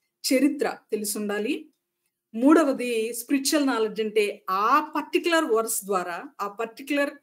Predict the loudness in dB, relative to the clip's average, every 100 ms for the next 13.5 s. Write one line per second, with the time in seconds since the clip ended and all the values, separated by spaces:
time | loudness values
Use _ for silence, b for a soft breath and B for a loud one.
0 | _ _ _ _ _ -2 0 0 -2 -2
1 | 0 0 0 0 0 2 4 4 2 0
2 | -2 -4 -8 _ _ _ _ _ _ -6
3 | 0 0 2 0 0 0 -2 -2 -6 -8
4 | -6 -4 -2 -2 -2 -2 -2 -2 -2 -2
5 | -4 -6 -4 -6 -6 -6 -6 -2 -2 0
6 | -2 -2 -4 -4 -4 -6 -8 -6 -8 -10
7 | _ _ _ -2 0 2 -2 -2 -8 -8
8 | -6 -10 -12 -4 0 4 4 4 4 0
9 | -4 -2 0 -2 -8 -20 _ _ _ _
10 | -4 2 4 4 2 0 -2 0 0 0
11 | 0 4 4 2 -2 -4 -4 -2 2 4
12 | 2 -4 -6 -6 -6 -4 -4 -4 -4 -4
13 | -6 -10 -12 -16